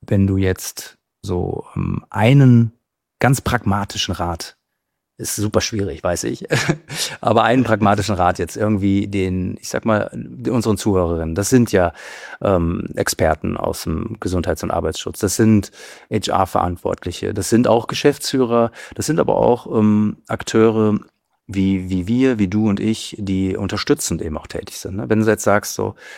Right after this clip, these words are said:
kannst du dir was aussuchen im Prinzip, ein, ein Rat, einen ganz pragmatischen, wo man sagen würde, das ist das, was, was dir, was für dich so wichtig ist oder das, das vielleicht auch jeder mal mitnehmen kann, um ihn irgendwie umzusetzen,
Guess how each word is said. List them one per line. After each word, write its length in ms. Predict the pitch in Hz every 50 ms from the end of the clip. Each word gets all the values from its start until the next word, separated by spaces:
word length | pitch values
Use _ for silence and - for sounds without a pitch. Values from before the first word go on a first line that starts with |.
| - -
kannst 220 | - 123 - -
du 40 | 101
dir 40 | 107
was 80 | 87
aussuchen 420 | 80 101 113 - - 90 90 95 98
im 80 | 98
Prinzip, 540 | - 95 92 80 - 107 98 127 120 - - _ _ _ _ _ _
ein, 440 | - 110 127 151 151 143 139 123 - _ _
ein 220 | - 120 127 127
Rat, 400 | 120 104 98 92 104 101 90 -
einen 240 | - 104 107 107 -
ganz 220 | 113 120 131 -
pragmatischen, 760 | - - 131 - - 95 92 98 104 - 107 - - - 90 87
wo 80 | 92
man 140 | 92 92 92
sagen 240 | 104 92 92 95 92
würde, 220 | 95 92 95 90 - - - - - - - - - - - - _ _ _ _ -
das 200 | 117 123 123 -
ist 200 | 135 - - -
das, 300 | 104 110 120 - - -
was, 440 | 101 104 - - - - - - - -
was 220 | 107 98 - -
dir, 500 | - - 101 104 104 104 98 98 98 - _ _ _ _ -
was 140 | 104 95 -
für 100 | - 101
dich 240 | 107 120 120 -
so 160 | - 113 98 98
wichtig 380 | 110 110 - - 120 95 101
ist 180 | 101 92 - -
oder 160 | 101 98 92
das, 420 | 82 95 90 - - - 90 - -
das 180 | - - - -
vielleicht 300 | - 98 90 87 - -
auch 260 | - 90 90 - - - - - - - _
jeder 260 | - 95 107 110 104
mal 460 | 98 92 87 85 87 87 90 90 - - _ _ _ _ _ _ _
mitnehmen 460 | - 104 101 - 107 98 92 92 90 -
kann, 360 | - 92 85 85 87 90 - - _ _ _ _ _
um 160 | - 98 95
ihn 220 | 92 90 90 90 92
irgendwie 280 | 90 90 92 85 92
umzusetzen, 920 | - 120 107 98 - - 95 80 87 87 85 - - - - 82 80 82